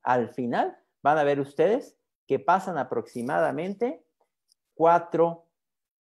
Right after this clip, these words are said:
entre tres y cuatro meses. Y entonces, ¿en dónde está Italia? Aquí ustedes lo ven, subieron. Esto que ven ustedes en azul es, digamos, la tendencia semanal.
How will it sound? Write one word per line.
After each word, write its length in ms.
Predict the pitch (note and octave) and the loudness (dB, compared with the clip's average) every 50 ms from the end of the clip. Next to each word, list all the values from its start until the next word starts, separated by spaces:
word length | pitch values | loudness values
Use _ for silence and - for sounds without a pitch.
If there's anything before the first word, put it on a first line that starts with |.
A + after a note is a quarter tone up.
| _ _ - | _ _ -10
entre 320 | - D3 A#2+ A#2 C#3+ C3 | -6 -6 -2 -2 -2 0
tres 240 | A#2 E3 F#3+ F3+ F3+ | 2 0 0 0 -2
y 60 | D#3 | -2
cuatro 300 | - C3+ B2+ A#2+ A2+ G#2+ | 0 0 0 0 -2 -6
meses. 400 | F2+ D#2 - - - _ _ _ _ _ _ _ _ _ - | -8 -8 -14 -20 -20 _ _ _ _ _ _ _ _ _ -6
Y 100 | E3+ F#3+ | -4 -2
entonces, 420 | F#3 B3+ C4 A#3+ A#3 G3+ A3+ - _ - | 0 0 0 2 0 -2 -4 -12 _ -12
¿en 160 | - F#3+ F#3 G3 | -6 -6 0 0
dónde 200 | B3+ C#4 C#4 B3 | 2 2 2 0
está 160 | - - G3+ | 0 0 -2
Italia? 400 | F#3+ - - A2 - - - - _ | -2 0 0 -2 -2 -2 -8 -16 _
Aquí 240 | - C3 - - G#3+ | -10 -10 -6 -4 -6
ustedes 320 | G3+ G#3 - F3+ F3 E3 C#3 | -4 -2 0 2 2 2 2
lo 100 | B2 G#2+ | 0 -2
ven, 220 | G#2 E2+ D#2+ - | -2 -4 -8 -12
subieron. 680 | - - B2 A#2+ B2 C#3 D3+ E3 F#3+ A#3 D4+ G4 G4+ - _ _ _ _ _ _ _ _ _ | -8 -8 -6 -2 2 2 4 4 4 2 -2 -4 -8 -14 _ _ _ _ _ _ _ _ _
Esto 320 | - E3+ E3+ E3+ - - | -2 -2 0 0 -4 -2
que 100 | - C3+ | -2 0
ven 140 | C3 C#3 C#3+ | 0 0 0
ustedes 340 | D3 C#3 - D3 C#3+ C#3 - | -2 -2 0 0 0 0 -2
en 100 | B2+ A2+ | -4 -4
azul 440 | G#2+ F#2+ - - E3+ G#3+ D#4 D#4+ - _ _ _ _ _ _ | -4 -6 -4 -4 -2 -2 -2 -4 -8 _ _ _ _ _ _
es, 200 | - D3 D3 C#3+ | -2 0 0 0
digamos, 280 | D3+ C3+ C#3+ C#3 C#3 C3+ | 2 0 0 2 2 2
la 160 | B2 A#2 G#2+ | 2 2 2
tendencia 460 | - A#2 A2 A2 B2+ C3 B2 - C#3 | 0 -2 -2 -2 -2 -2 -2 -4 -4
semanal. 680 | A#2+ - - G#2+ G2 F#2+ E2+ - C3+ F3 B3 E4+ F4+ | -4 -4 -4 -6 -6 -8 -8 -4 -2 -2 -2 -2 -4